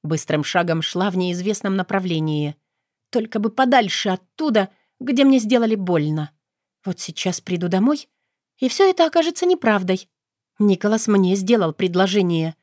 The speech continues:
Этого не может быть! Враньё и грязные наговоры. "Извозчик, в академию!"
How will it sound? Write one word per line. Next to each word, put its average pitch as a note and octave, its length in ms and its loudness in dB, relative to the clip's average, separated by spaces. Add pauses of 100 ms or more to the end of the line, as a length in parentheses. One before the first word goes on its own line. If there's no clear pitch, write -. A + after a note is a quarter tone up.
(140)
Этого A3 220 2
не B3+ 140 4
может C4+ 300 4
быть! B3+ 340 0 (300)
Враньё F3+ 520 0
и G3 100 0
грязные A#3 460 2
наговоры. B3+ 640 4 (600)
"Извозчик, C4 580 0 (280)
в B3 80 2
академию!" A3 640 4